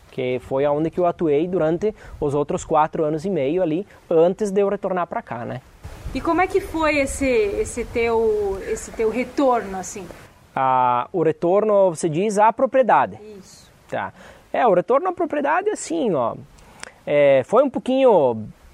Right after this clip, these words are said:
Speaker 1: não vamos usar a expressão complicado, mas, assim, teve uma certa resistência no começo, né? É, porque na visão dos meus pais, ah, sempre foi uma,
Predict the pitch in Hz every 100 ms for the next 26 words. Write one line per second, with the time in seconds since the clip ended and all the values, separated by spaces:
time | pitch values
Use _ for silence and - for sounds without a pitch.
0 | - - - _ - 190 202 277 311 262
1 | 277 - 254 254 269 269 233 262 240 -
2 | 165 147 120 110 123 156 175 165 214 -
3 | - - 214 277 269 233 233 226 202 170
4 | 202 - 180 233 208 175 143 147 135 180
5 | 247 180 139 165 214 - _ _ _ -
6 | 156 139 127 170 254 269 214 214 311 311
7 | 240 156 - 175 240 320 262 - - -
8 | - - - - - 147 143 139 135 127
9 | 127 - 220 247 - 220 247 247 240